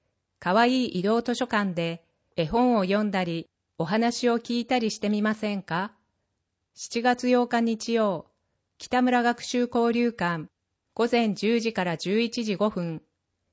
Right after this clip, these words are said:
ライム二十一図書館、午後二時三十分から三時三十五分。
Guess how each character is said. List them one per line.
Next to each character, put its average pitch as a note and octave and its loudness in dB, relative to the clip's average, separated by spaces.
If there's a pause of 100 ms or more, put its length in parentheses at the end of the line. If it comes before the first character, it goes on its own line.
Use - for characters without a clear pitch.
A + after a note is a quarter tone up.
(400)
ラ A3+ 2
イ C4 2
ム A#3 2
二 A3 2
十 G#3+ 0
一 F#3 -4
図 F3+ -4
書 A3 -4
館、 E3+ -6 (360)
午 A#3+ 4
後 A#3+ 4
二 A#3 2
時 A3+ -2
三 A3 0
十 C4 -2
分 G#3 -4
か E3+ -4
ら D#3+ -2
三 A#3 -2
時 F3+ -8
三 A#3 -2
十 F3 -6
五 G3 -2
分。 E3+ -6